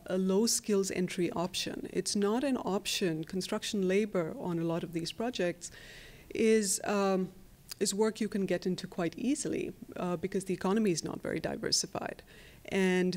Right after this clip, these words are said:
there are not a lot of other options. Um, so it's important to keep that in perspective,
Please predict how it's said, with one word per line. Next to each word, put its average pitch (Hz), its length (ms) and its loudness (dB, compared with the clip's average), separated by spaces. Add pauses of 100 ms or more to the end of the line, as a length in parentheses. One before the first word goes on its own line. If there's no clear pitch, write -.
there 190 100 4
are 185 40 6
not 190 280 4
a 208 60 0
lot 190 240 2
of 185 80 -2 (220)
other 175 200 -2
options. - 600 -4 (140)
Um, 175 400 0
so 190 320 4
it's 190 140 2
important 240 340 0
to - 60 -4
keep 196 220 -2
that 185 160 2
in 170 120 2
perspective, - 640 -2